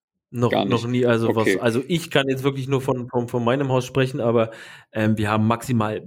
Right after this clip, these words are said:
Speaker 1: Praktikanten, <laughs> wir haben wirklich so, so klassische Schulpraktikanten, die,
Speaker 2: Ja.
Speaker 1: die dann halt mal vorbeikommen. Wir haben Leute, die, äh,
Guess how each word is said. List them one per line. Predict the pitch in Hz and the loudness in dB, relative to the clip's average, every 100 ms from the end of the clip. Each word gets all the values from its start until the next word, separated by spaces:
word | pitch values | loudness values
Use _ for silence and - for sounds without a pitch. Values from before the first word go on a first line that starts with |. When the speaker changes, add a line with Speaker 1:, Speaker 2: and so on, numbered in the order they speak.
| - | -4
Speaker 1:
Praktikanten, | - 139 - 170 160 170 170 180 175 185 139 120 - | -2 -2 -4 -4 0 0 2 2 2 0 -2 -2 -2
<laughs> | - 165 - | -10 -18 -10
wir | 113 107 | -4 0
haben | 110 | 0
wirklich | 113 117 110 | -2 -4 -4
so, | 110 110 | -4 -4
so | 107 | -4
klassische | 113 113 117 113 | -2 -2 -2 -6
Schulpraktikanten, | 104 135 147 143 151 - 147 156 160 160 | -2 0 0 -2 -4 -8 -6 -2 -2 -2
die, | 143 120 | 0 2
Speaker 2:
Ja. | 113 117 | 2 0
Speaker 1:
die | |
dann | 139 139 | 0 0
halt | 139 | -2
mal | 143 | -4
vorbeikommen. | - 135 143 160 143 | -4 0 0 0 0
Wir | 120 | 2
haben | 113 - - - - | 0 -4 -12 -18 0
Leute, | 117 117 117 | 0 2 -2
die, | 120 117 | -2 0
äh, | 113 110 | 2 0